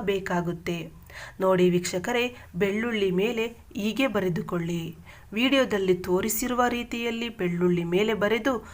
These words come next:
ಒಂದು ಸೂಜಿಯನ್ನು ತೆಗೆದುಕೊಳ್ಳಬೇಕಾಗುತ್ತೆ. ಆ ಒಂದು ಸೂಜಿಯಲ್ಲಿ ಬೆಳ್ಳುಳ್ಳಿ ಮತ್ತು ವಿಳ್ಯೆದೆಲೆ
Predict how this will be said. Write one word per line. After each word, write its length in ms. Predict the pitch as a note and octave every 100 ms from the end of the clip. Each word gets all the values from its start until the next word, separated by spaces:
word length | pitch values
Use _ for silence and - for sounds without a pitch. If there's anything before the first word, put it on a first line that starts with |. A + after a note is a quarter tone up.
| - -
ಒಂದು 260 | G3 F#3+
ಸೂಜಿಯನ್ನು 800 | F3+ F3 G#3+ B3 A#3 C4 B3 A#3
ತೆಗೆದುಕೊಳ್ಳಬೇಕಾಗುತ್ತೆ. 1400 | A#3 G3 F3+ F3 F3 E3+ E3 E3 E3 E3 D#3+ D#3+ - E3 D#3+ - - - -
ಆ 200 | F3 E3+
ಒಂದು 320 | E3+ E3 E3+
ಸೂಜಿಯಲ್ಲಿ 920 | E3+ - G#3+ G3 G#3 F#3 F3+ A#3+ C#4+ - - F3+
ಬೆಳ್ಳುಳ್ಳಿ 760 | F#3+ F#3 F#3+ G3+ G3 C#4 D#4 - -
ಮತ್ತು 320 | G3 F#3 F#3+
ವಿಳ್ಯೆದೆಲೆ 760 | F3+ F3+ F3+ G3+ G3 F#3+ A#3 D4